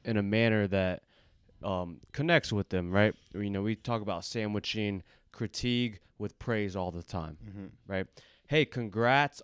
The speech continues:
Speaker 1: on going to Whole Foods once this week, but hey, you know,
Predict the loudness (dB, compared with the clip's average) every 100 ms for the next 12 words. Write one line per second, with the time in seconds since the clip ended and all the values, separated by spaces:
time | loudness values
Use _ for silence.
0 | -4 -2 -2 -2 -6 -10 _ _ -2 0
1 | 0 0 0 0 0 -2 -2 -2 -4 -12
2 | -14 _ -4 2 2 2 -6 -8 -6 -6
3 | -6 -12 _ _ _ _ _ _ _ 0
4 | 0 -2 -8 -4 0 0 -2 -4 -4